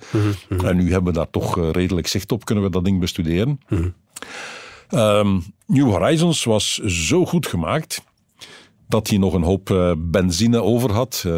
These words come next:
Speaker 2: nu, ja, in de ruimtevaart moet je geen benzine zeggen, maar hydrazine eigenlijk. In elk geval, hij had nog een hoop brandstof over.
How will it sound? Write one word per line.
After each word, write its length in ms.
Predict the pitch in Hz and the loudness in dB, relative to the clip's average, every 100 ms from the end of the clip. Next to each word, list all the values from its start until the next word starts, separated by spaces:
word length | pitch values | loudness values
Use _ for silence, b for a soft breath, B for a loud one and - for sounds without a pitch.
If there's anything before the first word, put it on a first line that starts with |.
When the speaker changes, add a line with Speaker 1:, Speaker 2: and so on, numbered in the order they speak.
| 76 | -2
Speaker 2:
nu, 200 | 90 90 | 0 0
ja, 120 | 82 | 0
in 220 | 104 82 | -2 -2
de 140 | 80 78 | -2 0
ruimtevaart 460 | 85 85 82 85 | -2 -2 -2 -2
moet 140 | 87 87 | -2 0
je 80 | 82 | 0
geen 200 | 82 76 | 0 0
benzine 460 | 82 82 92 95 | 0 0 0 0
zeggen, 240 | 87 82 80 | 0 -2 -2
maar 140 | 76 | -2
hydrazine 640 | 73 101 92 98 92 101 92 | 0 0 0 0 2 0 0
eigenlijk. 760 | 90 90 90 92 - - - - | 0 0 -2 -4 -6 -16 -14 -2
In 80 | 98 | 0
elk 140 | 113 | 0
geval, 420 | 98 110 107 107 | 0 2 2 2
hij 100 | 82 | 2
had 100 | 107 | 0
nog 120 | 92 90 | 2 2
een 60 | |
hoop 140 | 95 87 | 2 2
brandstof 500 | 98 113 - 92 104 | 2 0 0 -2 0
over. 360 | 117 113 127 | 0 0 -2